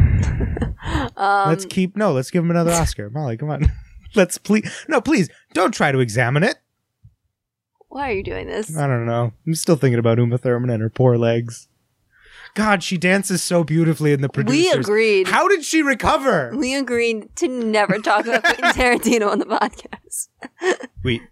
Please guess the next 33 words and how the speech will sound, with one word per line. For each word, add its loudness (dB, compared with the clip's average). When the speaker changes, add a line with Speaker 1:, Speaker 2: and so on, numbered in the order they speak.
Speaker 2:
we 0
had 0
an -4
agreement. -6
Speaker 1:
We -2
had 0
an 2
agreement. 0
Speaker 2:
We 2
had 0
an -6
agreement. -6
I'm -2
Speaker 1:
We 0
Speaker 2:
out. -4
Speaker 1:
weren't 2
gonna 0
talk 0
about 2
Speaker 2:
You're 4
Speaker 1:
it. 4
Speaker 2:
gonna 4
storm 0
out 0
of 0
this 2
interview -4
like -4
Gallagher? 0
Speaker 1:
You 2
know 2
of 0
our 0